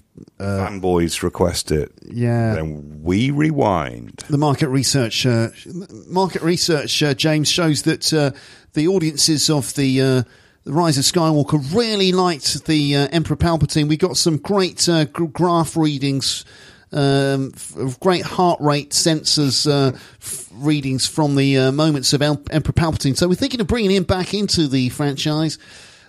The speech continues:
Speaker 1: Um, anyway, uh, at this point, Kylo Ren crawls back from the big fall. He's got a broken leg and stuff. 'Cause, 'cause, <coughs> whew. What was that, listeners? Was that a,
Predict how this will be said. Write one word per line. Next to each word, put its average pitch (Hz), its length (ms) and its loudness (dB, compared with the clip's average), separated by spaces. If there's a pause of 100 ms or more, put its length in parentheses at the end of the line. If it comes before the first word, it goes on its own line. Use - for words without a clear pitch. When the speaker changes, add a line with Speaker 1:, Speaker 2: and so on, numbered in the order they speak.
(120)
Speaker 1:
Um, 139 500 0
anyway, 123 560 2 (1300)
uh, 165 400 2
at 160 100 0
this 208 160 0
point, 165 440 0 (100)
Kylo 160 400 2
Ren 151 420 0 (220)
crawls 151 400 2
back 120 460 -2 (340)
from 117 480 0 (380)
the - 80 -2
big 123 260 2
fall. 104 500 0
He's 104 120 0
got 123 140 -2
a - 40 -8
broken 113 400 0
leg 110 220 0
and 101 100 -4
stuff. - 180 -4
'Cause, - 220 -2
'cause, - 260 -6 (240)
<coughs> - 220 -20
whew. 240 1080 0 (1500)
What 139 180 0
was 110 140 0
that, 127 220 -2
listeners? 98 420 0
Was 110 120 0
that 120 180 2
a, 98 200 0